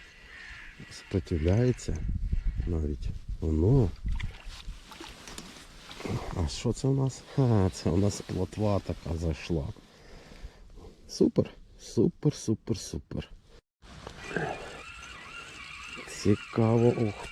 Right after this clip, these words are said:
ти, ти що? Та ти що? Це так супротив, так супротив, дивіться.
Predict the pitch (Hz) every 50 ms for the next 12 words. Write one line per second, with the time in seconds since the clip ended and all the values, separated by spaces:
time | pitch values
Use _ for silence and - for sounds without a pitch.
0 | - - 165 139 113 87 76 - - - - - - - 123 107 - - - -
1 | - - 143 139 117 98 92 - - - - - - - - - - - - -
2 | - - - 165 156 160 160 - - - - - 156 147 131 - - - - -
3 | - 123 143 139 135 131 127 127 120 113 110 - - - - - - - 156 147
4 | 151 151 - - - 147 - - - - - - - - - - - - - -
5 | - - - 1077 1077 1077 - - - 1077 - - - - - 143 131 - - 139
6 | 131 127 131 135 123 117 - - 117 - - 120 - - - 131 - - 120 120
7 | 127 127 120 - - 110 104 82 110 117 117 104 - - - - -